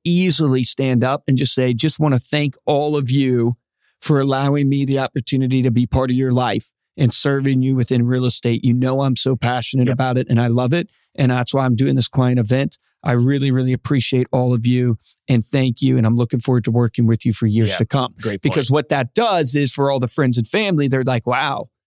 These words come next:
Speaker 1: this person really knows what they're doing. This is what they do," all that stuff. But it's a subtle pitch, but it's not pitching like, "If you're
Speaker 2: No, it's
Speaker 1: interested
Speaker 2: the,
Speaker 1: in
Speaker 2: it's
Speaker 1: the
Speaker 2: those
Speaker 1: rates, if
Speaker 2: opening
Speaker 1: you're
Speaker 2: remarks. It's
Speaker 1: interested in,"
Speaker 2: perfect.
Speaker 1: yeah, correct.
Speaker 2: Yeah, love it.
Speaker 1: So
Speaker 2: Uh,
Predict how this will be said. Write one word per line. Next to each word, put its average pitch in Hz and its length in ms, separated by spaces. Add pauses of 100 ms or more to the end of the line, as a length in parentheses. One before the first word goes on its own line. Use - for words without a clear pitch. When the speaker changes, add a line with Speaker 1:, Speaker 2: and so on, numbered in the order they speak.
(100)
Speaker 1:
this 160 160
person 127 380
really 131 440
knows 120 380
what 123 140
they're 123 120
doing. 120 340
This 117 180
is 107 100
what 113 160
they 120 100
do," 127 420
all 127 120
that 135 100
stuff. 190 140
But 185 120
it's 147 120
a 156 60
subtle 180 420
pitch, 147 300
but 135 100
it's 131 140
not 131 160 (120)
pitching 131 380
like, 123 300 (340)
"If 190 160
you're 165 140
Speaker 2:
No, 214 60
it's 247 120
Speaker 1:
interested 196 340
Speaker 2:
the, 214 60
Speaker 1:
in 196 60
Speaker 2:
it's 180 80
Speaker 1:
the 170 60
Speaker 2:
those 151 100
Speaker 1:
rates, 220 180
if 143 160
Speaker 2:
opening 147 140
Speaker 1:
you're 170 100
Speaker 2:
remarks. 160 300
It's - 0
Speaker 1:
interested 202 280
in," 175 40
Speaker 2:
perfect. 170 220
Speaker 1:
yeah, 120 140 (100)
correct. - 200
Speaker 2:
Yeah, - 80 (200)
love 127 180
it. - 80 (300)
Speaker 1:
So 131 180
Speaker 2:
Uh, 170 180